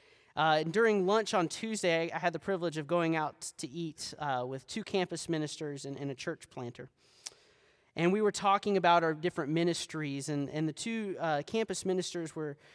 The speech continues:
were talking about how difficult it is to work in campus ministry. See, they're trying to, to bring together people of faith on college campuses all around, uh, all across the United States, and they're saying it's difficult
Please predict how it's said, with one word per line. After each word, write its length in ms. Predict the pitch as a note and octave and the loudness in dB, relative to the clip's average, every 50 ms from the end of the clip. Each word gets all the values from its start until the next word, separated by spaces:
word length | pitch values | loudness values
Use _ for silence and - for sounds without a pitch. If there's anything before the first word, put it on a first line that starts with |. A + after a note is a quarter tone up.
| - - - | -20 -14 -10
were 100 | - F3 | -10 -6
talking 380 | - - A#3+ A#3 A#3 - A#3 | -2 0 0 0 0 0 0
about 160 | G#3 F#3 F#3 - | 2 2 2 2
how 180 | - - G3 | 2 2 2
difficult 460 | F3+ - A3 G#3+ - G#3 - G3+ G3 | 2 2 0 -2 -2 -2 -2 -2 -2
it 80 | F3 D#3+ | 0 2
is 200 | F3+ F3+ F3 - | 2 0 0 0
to 100 | - F3 | -4 -6
work 280 | D3 D#3+ F3 E3+ - - | -4 -2 -2 -2 -2 -4
in 80 | D3+ | -6
campus 460 | C#3+ - - D#3 C#3+ - C3 - - | -6 -4 -4 -6 -6 -6 -10 -12 -10
ministry. 480 | C3+ B2+ - - - - - - - - _ _ _ _ _ _ _ _ _ _ _ _ _ _ - - - - | -10 -10 -10 -12 -14 -18 -20 -20 -20 -20 _ _ _ _ _ _ _ _ _ _ _ _ _ _ -20 -20 -14 -8
See, 160 | - - G3 | -4 0 2
they're 140 | G3+ A3 A3 | 4 4 2
trying 360 | - - A3+ G#3 G#3 F#3+ F#3+ | 2 2 4 4 6 4 4
to, 140 | - F#3 E3+ | 2 -2 -4
to 120 | D#3+ - F3 | -4 -6 -4
bring 300 | D#3+ E3 G3 G3+ G#3 F#3+ | 0 2 4 4 4 2
together 560 | F3+ E3 E3 F3+ F#3 F3+ F3+ F3+ E3+ E3 D#3 - - - - - | 0 0 2 4 4 4 4 2 0 0 -2 -6 -12 -20 -10 -6
people 260 | - A3 - G3 F3 | -6 -4 -2 -2 -2
of 80 | D#3+ - | -2 -2
faith 400 | - - G3 F#3+ F#3 F#3 - F#3 | -2 0 2 2 2 2 4 2
on 200 | F3 E3 D#3 D3 | 2 2 2 -2
college 420 | - - G3+ F#3 F3+ F3 E3 - | -2 0 2 2 4 2 0 -2
campuses 480 | - G3 F3+ E3+ - E3 - E3+ D3+ E3+ | -2 -2 -2 -2 -2 -4 -4 0 2 4
all 200 | E3+ E3+ E3+ E3+ | 4 4 4 2
around, 440 | D#3+ D#3 D#3 D#3 D#3+ D#3 D#3 D#3 - - - - - | 2 2 2 2 2 2 0 -2 -4 -10 -18 -10 -4
uh, 160 | - C#3+ C#3 A#2+ | -4 -2 0 0
all 120 | E3 F3+ | 0 0
across 300 | F3+ - G#3 F#3 F3+ - | 2 2 2 2 2 2
the 60 | - | -2
United 400 | F3+ F3 E3 E3 E3 E3+ E3+ D3+ | -2 0 2 2 4 2 2 0
States, 280 | C#3+ - G3 G3 F3+ - | 0 0 0 0 0 0
and 60 | F3+ | -2
they're 60 | F3 | -2
saying 220 | D#3+ - A3 G#3+ G3 | 0 2 2 4 2
it's 120 | E3+ - | 2 0
difficult 540 | E3+ E3+ A#3 B3 - A3+ - F#3 E3 E3 - | 0 0 0 0 0 -2 -2 -2 -2 -2 -4